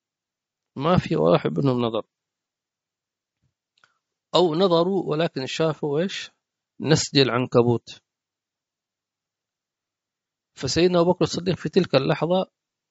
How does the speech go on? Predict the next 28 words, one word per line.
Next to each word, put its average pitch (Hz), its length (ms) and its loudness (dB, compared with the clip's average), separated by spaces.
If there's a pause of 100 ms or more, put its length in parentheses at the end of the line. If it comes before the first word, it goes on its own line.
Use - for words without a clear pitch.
شعر 135 400 2
بالخوف 113 640 -2 (440)
أو 120 140 0
الحزن، 120 420 0 (220)
وما 127 300 2
كان 117 180 0
خايف 110 280 2
على 107 100 4
نفسه، 110 200 -4
خايف 110 240 -2
على 110 80 -2
النبي 110 220 -2
صلى 104 140 -8
الله 95 120 -18 (100)
عليه 98 120 -8
وسلم. 101 200 -20 (2250)
فالنبي 139 340 0
صلى - 140 2
الله 143 140 -4
عليه 180 100 -2
وسلم 170 160 -2
قال 165 300 -2
له: 156 240 0
"لا 165 140 4
تحزن، 123 540 -6 (2250)
إن 143 380 4
الله 117 580 4
معنا." - 720 -4